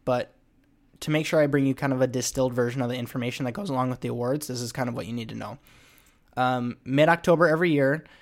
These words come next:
um, they ask for online open entries. So this year, twenty-four thousand entries were received, which is a little bit crazy. Um, the Restaurant and Chef Committee review eligibility and regional representation.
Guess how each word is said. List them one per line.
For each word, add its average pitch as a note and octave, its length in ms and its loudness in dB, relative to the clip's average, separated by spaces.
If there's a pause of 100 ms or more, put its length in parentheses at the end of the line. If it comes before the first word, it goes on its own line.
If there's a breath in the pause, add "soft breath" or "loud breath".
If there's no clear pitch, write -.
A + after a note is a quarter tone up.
(320 loud breath)
um, B2 560 -4 (160)
they C3 160 -2
ask B2+ 360 -2
for B2 600 -2 (280)
online C3+ 300 4
open B2 240 -4
entries. - 540 -10
So - 160 -6
this A#2+ 220 -6
year, B2 180 -2
twenty-four B2+ 460 -4
thousand B2 480 0
entries B2 380 -4
were A#2+ 80 -6
received, A#2+ 460 -6
which C3+ 100 -12
is B2+ 100 -12
a B2 40 -6
little A#2+ 180 -4
bit A#2 120 -8
crazy. B2 460 -6 (460 loud breath)
Um, B2+ 420 0
the B2 120 -2
Restaurant C#3+ 480 2
and C3+ 160 -2
Chef - 360 -2
Committee C#3 480 0 (920)
review C3+ 600 2
eligibility C3 840 2
and A#2+ 200 -8
regional A#2 360 -8
representation. C#3+ 880 -4